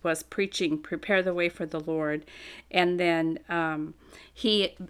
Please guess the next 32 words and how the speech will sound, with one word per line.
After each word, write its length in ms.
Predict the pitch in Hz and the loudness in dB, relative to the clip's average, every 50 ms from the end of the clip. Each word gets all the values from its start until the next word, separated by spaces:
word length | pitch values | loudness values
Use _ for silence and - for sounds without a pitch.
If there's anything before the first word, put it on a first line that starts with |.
| - | -2
eventually 520 | 196 185 190 180 175 175 - 185 180 180 175 | -2 2 4 2 2 2 0 -2 -2 -2 0
baptizes 760 | 180 175 156 160 - - 170 147 156 156 - 151 151 - - | 2 2 2 2 2 0 0 0 0 0 -2 -4 -6 -6 -4
Jesus. 560 | - 160 156 151 151 - - - - - - - - - - - - - | 0 0 0 0 0 -6 -8 -6 -8 -8 -8 -10 -16 -18 -20 -20 -4 0
And 160 | 170 170 175 | 2 4 4
then 140 | 170 165 165 | 4 4 2
the 80 | 165 | 0
Spirit 400 | 160 - - - 226 226 240 233 | -2 -4 2 4 6 6 6 6
of 120 | 233 226 - | 2 0 2
God, 440 | - 175 170 156 151 156 165 - - - - - - - - - _ - 185 - - - - - - - - - - - - | 4 6 6 6 6 2 0 -2 -4 -12 -20 -20 -20 -20 -20 -20 _ -18 -16 -16 -20 -20 -20 -20 -20 -20 -20 -20 -20 -20 -12
uh, 140 | - 175 160 - - | -4 -4 -4 -4 -4
comes 340 | - - - 240 247 226 - | -4 -2 0 0 2 2 0
upon 460 | 247 240 - - 214 202 196 185 175 | -2 -2 0 4 4 4 4 4 0
Jesus 540 | - - 185 175 165 - - 156 156 - - | -4 -4 -4 -4 -4 -2 -2 -4 -2 -2 -4
in 120 | 165 170 | -4 -2
the 80 | 165 160 | -4 -4
form 320 | - - 190 175 170 180 | -4 -2 0 0 0 0
of 160 | 185 180 - | -2 0 0
a 60 | 190 | -2
dove. 420 | 185 - 175 165 160 156 156 156 - - - - - - - - - | 2 4 4 4 4 4 0 -4 -8 -14 -16 -16 -16 -16 -20 -18 -4
And 200 | - 180 180 185 | -2 0 2 4
then 160 | 180 175 170 | 2 2 2
Jesus, 500 | 170 - 208 214 208 - 202 196 196 - - - - - | 2 0 0 0 0 0 -2 -2 -2 -4 -10 -12 -8 -2
uh, 220 | 180 175 170 170 | 0 0 0 0
goes 300 | - - 185 190 185 - | 2 2 2 2 4 6
out 240 | 180 180 - - - | 6 6 4 2 -4
t-, 80 | - - - | -12 -12 -10
to 140 | - - 220 | -6 -6 -2
the 120 | 196 185 | -2 -2
wilderness 600 | 175 190 185 185 196 202 190 180 180 165 160 - - | 2 4 4 4 6 4 2 0 0 -2 -2 -2 0
on 200 | 160 180 175 175 | 2 2 2 2
his 240 | 185 185 175 - - - | 0 -4 -4 -4 -2 0
own 400 | 196 196 180 170 165 165 170 | 0 2 2 2 0 -2 -4